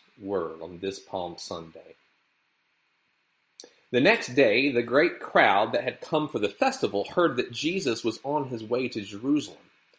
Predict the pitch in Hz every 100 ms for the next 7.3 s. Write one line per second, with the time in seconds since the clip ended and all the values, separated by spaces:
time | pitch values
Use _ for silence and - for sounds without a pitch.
0 | _ _ _ _ _ - 117 - 160 -
1 | - 175 180 151 98 90 85 - 98 104
2 | 101 113 123 - - 113 131 - 101 90
3 | 87 - 139 131 104 98 92 _ _ _
4 | - 147 151 208 269 117 - - _ _
5 | - 104 147 208 214 240 233 - 175 180
6 | 156 143 - 190 202 202 - 160 127 127
7 | 151 170 175